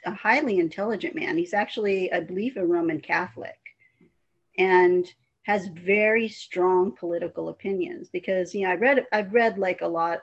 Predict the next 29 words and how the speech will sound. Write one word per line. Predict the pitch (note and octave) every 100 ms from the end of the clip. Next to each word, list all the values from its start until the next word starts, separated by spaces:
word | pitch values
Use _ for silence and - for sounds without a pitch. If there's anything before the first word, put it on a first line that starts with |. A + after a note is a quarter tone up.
| -
read | F#3 G#3 G3+ F#3+
and | E3
watched, | E3+ E3+ E3 - E3
like, | E3 D3+
a, | E3 D#3 C#3+ - F3+
a | E3
lot | E3+ E3+
of, | D#3+ D#3 - D#3+
um, | D3+ D3+ D#3+ _ _ _ _ _ _ _ _ _ _ _ - _ -
you | G3
know, | F3+
the |
comment | F3+ G3+ G3 G3 F3+ E3 -
that | D#3+ D#3+
he | - G#3 G3
made | G3 F#3+ F3+
about, | F3 F3+ F3+ F3+ - F3+
uh, | F3 E3+ D#3+ - - -
the | A3
film | - F#3+ F#3 F3+ F3
and | E3 D#3
that, | - - - _ E3
um, | D3+ C#3 F3+
Oliver | F3 E3+ D#3+
Reed | D3+ E3 F#3+ G3 F#3+
made | F#3+ G3 F#3
about | G3 F#3+ F#3+
the |
film. | - G3+ G3 F#3+ F#3+